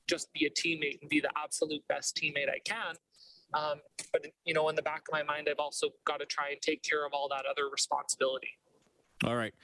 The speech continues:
Speaker 2: Brendan Bottcher joining us tonight on Inside Sports, defending Brier champ and going for it again starting this weekend in Lethbridge. Um, uh, anyway, we've talked several times, and I've talked to other, uh, men and women in curling about how unusual it has been the last couple of years.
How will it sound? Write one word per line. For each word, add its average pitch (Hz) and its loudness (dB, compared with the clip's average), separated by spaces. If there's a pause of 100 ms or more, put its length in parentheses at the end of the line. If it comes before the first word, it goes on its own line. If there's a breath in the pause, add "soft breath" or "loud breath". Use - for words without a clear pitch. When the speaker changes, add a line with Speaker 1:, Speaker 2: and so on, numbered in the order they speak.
(460 loud breath)
Speaker 2:
Brendan 151 0
Bottcher 151 0
joining 139 2
us 127 2
tonight 143 2
on 131 2
Inside 131 2
Sports, 131 2
defending 135 0
Brier 139 0
champ 127 0
and 113 2
going 131 2
for 131 2
it 117 2
again 127 2
starting 123 2
this 123 2
weekend 120 2 (460 loud breath)
in 147 4
Lethbridge. 135 2
Um, 170 2
uh, 196 -2
anyway, 185 6
we've 180 2
talked 180 2
several 165 4
times, 139 2
and 135 2
I've 131 2
talked 147 0
to 135 4
other, 135 4
uh, 123 4
men 127 4
and 123 2
women 123 4
in 117 2
curling 127 4
about 123 0
how 131 0
unusual 123 2
it 113 0
has 123 0
been 123 0
the 117 2
last 113 2
couple 113 2
of 110 4
years. 113 4